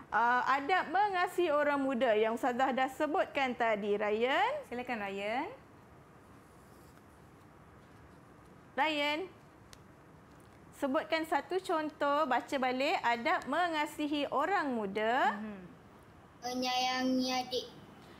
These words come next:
Speaker 1: Ya, menyayangi adik. Okey, bagus. Baiklah, seterusnya Ustazah nak tanya Fatin. Fatin. Fatin, cuba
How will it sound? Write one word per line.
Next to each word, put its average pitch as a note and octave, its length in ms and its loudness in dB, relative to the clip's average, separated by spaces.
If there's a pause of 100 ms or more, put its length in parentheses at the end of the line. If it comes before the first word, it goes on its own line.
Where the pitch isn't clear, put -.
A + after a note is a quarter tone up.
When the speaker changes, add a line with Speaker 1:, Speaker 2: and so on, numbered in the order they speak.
(340)
Speaker 1:
Ya, F#4 320 2
menyayangi F4 800 2
adik. D4 480 2
Okey, C4 240 0
bagus. C4+ 880 2
Baiklah, A#3+ 480 2 (160)
seterusnya E4+ 400 -2
Ustazah F4+ 400 2
nak E4+ 240 0
tanya D#4+ 720 2
Fatin. D#4+ 640 2 (600)
Fatin. C4+ 720 2 (1160)
Fatin, E4+ 640 0 (480)
cuba D4+ 320 0